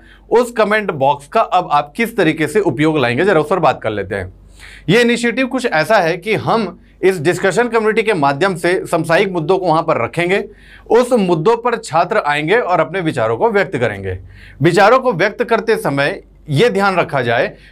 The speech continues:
कि इस तरीके से व्यक्त किया जाए कि वो आपके परीक्षा की तैयारी हो सके। For example,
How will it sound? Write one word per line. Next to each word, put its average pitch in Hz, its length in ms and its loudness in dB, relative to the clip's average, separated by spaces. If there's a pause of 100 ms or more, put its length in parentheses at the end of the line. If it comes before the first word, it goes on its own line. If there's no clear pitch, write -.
कि 226 80 0
इस 240 360 0
तरीके 165 340 2
से 262 140 0
व्यक्त 196 280 -4
किया 170 260 0
जाए 135 260 2
कि 220 160 -4
वो 175 200 0
आपके 185 340 0
परीक्षा 170 460 -2
की 262 120 -4
तैयारी 196 360 4
हो 143 120 -2
सके। 110 200 -6
For 220 220 0
example, 170 560 0